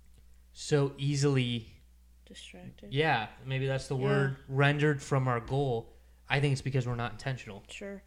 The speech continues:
Speaker 1: And so we don't want to be intentional 'cause it takes time, effort, and then it makes us kind of have to follow through.
Speaker 2: Sure. Yeah, and I was even thinking, just as you were talking,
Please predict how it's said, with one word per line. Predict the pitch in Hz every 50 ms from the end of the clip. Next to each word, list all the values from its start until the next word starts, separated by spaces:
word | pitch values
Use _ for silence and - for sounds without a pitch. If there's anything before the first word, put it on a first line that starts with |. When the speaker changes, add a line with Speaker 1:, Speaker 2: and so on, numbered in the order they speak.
| -
Speaker 1:
And | - 139 139 135
so | - - 131 123 120 113 - -
we | 131 131 127
don't | 120 117 131 123 127 131 127 - - - - - - - - - - -
want | 127 131 131 131 127 120 110 - - - - - - - - - - - - - - - - - - - - -
to | - -
be | 127 - - 147 170 190 185
intentional | 160 135 - - - 131 120 - 139 127
'cause | 120 - 131 120
it | - -
takes | - 135 131 - -
time, | - - 127 120 117 117 -
effort, | 123 120 113 - - 120 113 110 - - - - - - - - -
and | 127 123 123
then | 123 120
it | 117 107 117
makes | 117 120 123 127 131 127 127 - -
us | 123 - -
kind | - - 123 117 107
of | -
have | - 117 110 - -
to | 117
follow | - - - 101 107 104 -
through. | - - - - - - 233 220
Speaker 2:
Sure. | - - - 220 208 208 208 - - - - - - - - - - - - - - - - -
Yeah, | 247 254 254 247
and | 247
I | 247 254
was | 277 277 311
even | 302 294 262 202 - - - -
thinking, | - 214 208 202 226 214 190 180 175 175 190 -
just | - 196 - -
as | 202 175 175
you | 185 180
were | 175
talking, | 175 - 165 156 156 156 - 185 190 196 202 208 208